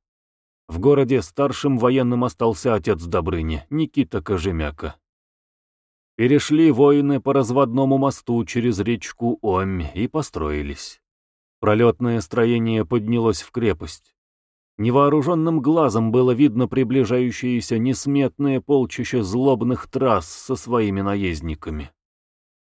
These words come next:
Встал Добрыня лицом к войску своему и сказал: "Братья наши родные не столкнутся с этим злом, оно к ним не дойдёт. Для этого мы родились,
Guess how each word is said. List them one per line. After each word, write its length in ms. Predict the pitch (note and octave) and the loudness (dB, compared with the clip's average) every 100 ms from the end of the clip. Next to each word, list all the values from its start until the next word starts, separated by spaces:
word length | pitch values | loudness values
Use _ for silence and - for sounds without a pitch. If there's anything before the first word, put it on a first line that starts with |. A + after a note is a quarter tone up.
| _ _ _ | _ _ _
Встал 460 | - - D#3 F#3 F3 | -14 -4 2 2 2
Добрыня 560 | F3 C3 D#3 A#2+ G2 | 2 4 2 2 2
лицом 440 | G2 B2+ - C3+ G2+ | 0 0 0 0 0
к 60 | |
войску 420 | A#2 C3 G2 - | 2 2 2 -4
своему 500 | B2 G#2 A2 G#2 G2+ | -6 -2 0 0 0
и 100 | F2+ | 0
сказал: 680 | A#2+ - C#3 F2 D2+ D2 C#2+ _ _ _ _ _ _ _ - | -4 -4 -4 -2 -4 -6 -8 _ _ _ _ _ _ _ -6
"Братья 760 | E2+ A#2 C3 C3 A#2+ C3 C3 | 0 2 2 0 0 4 4
наши 400 | B2 C3+ A#2+ D3 | 4 0 0 2
родные 540 | C3+ B2 A#2+ C3+ C3+ C3 | 2 2 0 0 2 0
не 140 | C3+ | -2
столкнутся 680 | - C#3+ C3 D3 D3 - C#3+ | 0 0 0 2 2 2 0
с 80 | C#3+ | 0
этим 260 | C#3+ B2+ | 2 0
злом, 440 | G#2+ B2+ B2+ D#2+ - _ _ - | 0 0 0 -2 -8 _ _ -2
оно 360 | G2+ C3+ D#3 D3 | 0 4 4 2
к 80 | |
ним 280 | D3 D#3 C#3 | 2 2 4
не 100 | D3 | 4
дойдёт. 680 | C#3 C#3 B2 C#3 A#2+ - - _ _ _ - | 4 4 4 2 2 -2 -20 _ _ _ -4
Для 200 | G2+ G#2+ | 0 2
этого 420 | A2 E2+ A2 A2 | 2 2 2 2
мы 180 | A2+ A2 | 4 4
родились, 680 | A2 A2 A2 G#2+ - - | 2 2 0 0 -2 -8